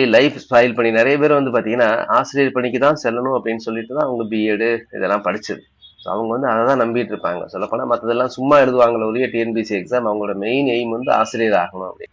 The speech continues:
எல்லா இதுலயும் பாத்தீங்கன்னா இந்த ஹெல்ப்லைன் நம்பர் அப்படின்னு ஒண்ணு இருக்கும். அதுக்கெல்லாம் வந்து பாத்தீங்கன்னா ரெஸ்பான்ஸே பண்ணாது. சில சமயம் காலே போகாது, அப்படியே காலே போனா கூட எடுக்கிறதே கிடையாது.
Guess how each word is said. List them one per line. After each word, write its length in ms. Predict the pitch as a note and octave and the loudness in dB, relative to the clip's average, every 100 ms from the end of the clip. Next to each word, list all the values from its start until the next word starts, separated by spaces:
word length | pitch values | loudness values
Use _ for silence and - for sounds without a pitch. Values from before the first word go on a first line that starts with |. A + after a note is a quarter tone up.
| D3 | 4
எல்லா 200 | F3 G3+ F#3+ E3+ | 8 8 8 6
இதுலயும் 440 | D3 C#3 D#3 D3 | 4 0 -2 0
பாத்தீங்கன்னா 320 | A#2+ A2+ B2 C3 | -2 -4 -6 -8
இந்த 100 | A2 | -4
ஹெல்ப்லைன் 520 | B2+ A#2+ A#2 G#2 F#2 | -4 -2 -4 -2 -4
நம்பர் 300 | F#2 G2 G2 | -4 -2 -2
அப்படின்னு 300 | E2 G2 G2+ | -4 -4 -4
ஒண்ணு 180 | F2+ F2 | -6 -6
இருக்கும். 260 | F#2 - - _ _ | -8 -10 -12 _ _
அதுக்கெல்லாம் 460 | - A#2+ G#2+ B2+ B2 | -4 -4 -2 -2 -2
வந்து 140 | A#2+ A2 | -2 -4
பாத்தீங்கன்னா 360 | G#2 G#2+ B2+ A2+ | -6 -6 -4 -4
ரெஸ்பான்ஸே 520 | G2 - A#2 A2+ C3+ B2+ | -4 -2 0 0 -2 -2
பண்ணாது. 280 | A#2+ A#2+ A2+ | 0 0 0
சில 120 | F#2 | -4
சமயம் 280 | F#2 A#2+ A#2+ | -2 0 2
காலே 260 | G2 G#2+ B2 | 4 4 2
போகாது, 400 | B2 A#2+ A#2 A#2 | 0 2 4 4
அப்படியே 260 | B2 A#2 A#2+ | 2 2 0
காலே 320 | A2 G#2 A2+ A#2+ | 2 4 4 2
போனா 220 | A#2 A2+ | 2 0
கூட 140 | G#2+ C3 | 0 -2
எடுக்கிறதே 420 | A2 G#2+ G#2+ A2 | -4 -4 -4 -4
கிடையாது. 340 | G2+ E2+ E2+ | -4 -6 -8